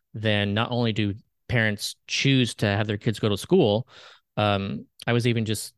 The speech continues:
the, the most recent report from the, the twelve-year U B I pilot in Kenya has shown that, like, every kid is now in school,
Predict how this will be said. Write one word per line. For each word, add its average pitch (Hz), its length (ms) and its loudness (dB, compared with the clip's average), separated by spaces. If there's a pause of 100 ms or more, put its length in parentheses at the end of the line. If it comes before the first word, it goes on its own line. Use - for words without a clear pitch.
the, - 500 -8 (140)
the 127 140 2
most 135 200 2
recent 135 280 0
report 120 360 -2
from 107 220 -2
the, 101 320 0
the 101 400 0
twelve-year 110 500 0
U 101 200 2
B 101 100 0
I 101 140 2
pilot 101 360 -4
in 98 80 -6
Kenya 104 520 0 (420)
has 107 160 2
shown 104 380 2
that, 98 240 0
like, 98 260 -2 (300)
every 131 540 2
kid 107 460 0
is 104 220 -4
now 101 380 0 (140)
in 113 180 0
school, 117 580 -2